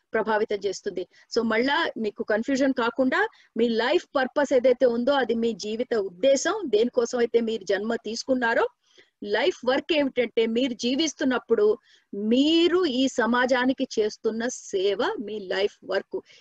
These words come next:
ఈ రెండు భాగాల కోసం మీరు వస్తారు ప్రతి జన్మలో. ఆ రెండు ముడిపడి ఉంటాయి మాస్టర్స్. ఎందుకంటే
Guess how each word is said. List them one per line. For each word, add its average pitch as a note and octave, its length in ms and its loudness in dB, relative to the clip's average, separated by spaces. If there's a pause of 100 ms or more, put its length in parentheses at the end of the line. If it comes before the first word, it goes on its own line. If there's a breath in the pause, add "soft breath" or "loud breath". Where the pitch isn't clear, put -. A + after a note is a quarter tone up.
(120 soft breath)
ఈ A3 100 -2
రెండు C#4+ 380 4
భాగాల D#4 400 0
కోసం D4 320 0
మీరు C4+ 180 2
వస్తారు B3 360 0
ప్రతి A#3 400 -2
జన్మలో. G#3+ 460 0 (640 soft breath)
ఆ G3+ 120 0
రెండు D4+ 720 2 (280)
ముడిపడి A#3+ 460 2
ఉంటాయి G3+ 280 -4
మాస్టర్స్. F3+ 500 -10 (380)
ఎందుకంటే B3+ 640 0